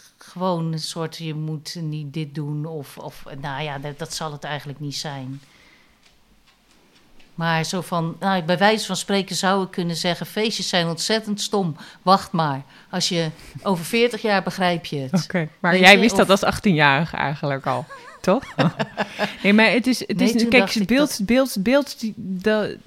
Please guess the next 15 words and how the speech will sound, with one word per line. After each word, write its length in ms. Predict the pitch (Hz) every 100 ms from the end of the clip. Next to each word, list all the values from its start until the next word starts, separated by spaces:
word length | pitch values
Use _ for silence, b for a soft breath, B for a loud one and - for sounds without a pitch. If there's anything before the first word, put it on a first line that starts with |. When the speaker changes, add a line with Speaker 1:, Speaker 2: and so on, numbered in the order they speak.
| -
Speaker 2:
die 360 | - 175 202 196
vrouw 380 | 202 208 208 185
in, 440 | 220 170 156 170 -
die 160 | 180
achttienjarige 640 | 190 - 190 175 165 165 170
vrouw. 440 | - 160 156 170 - b b b
Wat, 240 | - 185 -
wat 220 | 180 196
had 180 | 208 208
ze 100 | -
nodig? 500 | 208 196 202 165 - -
Wat 160 | - 185
moest 180 | 196 196
ze 80 | 190
horen? 480 | 180 180 170 156